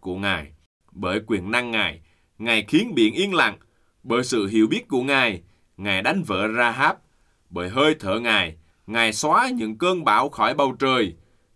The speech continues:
Các tầng trời không còn bóng dáng của bão. Tay Ngài đâm thủng con rắn đang bỏ chạy.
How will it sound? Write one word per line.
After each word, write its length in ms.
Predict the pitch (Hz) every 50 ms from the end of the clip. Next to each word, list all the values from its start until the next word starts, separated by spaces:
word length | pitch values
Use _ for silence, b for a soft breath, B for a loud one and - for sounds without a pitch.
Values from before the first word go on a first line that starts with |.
| _ _
Các 240 | 139 165 185 - -
tầng 220 | 135 120 110 101
trời 260 | 113 117 110 101 95 -
không 220 | - 156 160 156
còn 320 | - 135 117 104 92 80 73
bóng 220 | 101 120 139 139
dáng 260 | 135 143 151 185 196
của 140 | 196 123 110
bão. 380 | 104 101 92 87 95 113 147 - - _ _ _ _ _ _ _
Tay 220 | 156 165 175 175
Ngài 320 | 160 156 143 123 104 95 -
đâm 240 | - 139 170 170
thủng 260 | - 117 101 110 127 127
con 220 | 160 165 165 156
rắn 300 | 156 165 180 202 208 196
đang 240 | 185 180 180 165 123
bỏ 160 | 95 101 113
chạy. 300 | 110 - 113 98 92 -